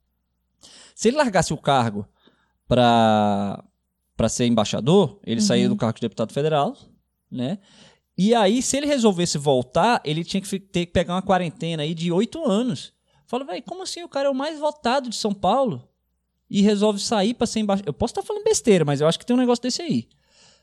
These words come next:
Speaker 1: E aí você vai abrir mão do cargo de deputado federal pra depois você voltar,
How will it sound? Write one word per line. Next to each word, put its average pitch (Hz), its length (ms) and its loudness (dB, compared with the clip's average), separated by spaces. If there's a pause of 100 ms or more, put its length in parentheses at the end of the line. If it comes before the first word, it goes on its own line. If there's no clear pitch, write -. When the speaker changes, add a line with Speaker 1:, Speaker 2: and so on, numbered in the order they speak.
(260)
Speaker 1:
E 185 100 2
aí 190 80 4
você 208 1000 2 (580)
vai 170 180 0
abrir 202 200 0
mão 208 240 2
do 240 100 -6
cargo 156 220 2
de 160 60 -6
deputado 165 320 -4
federal 190 440 0
pra 202 160 0
depois 190 380 -2
você 202 280 -2
voltar, 190 800 0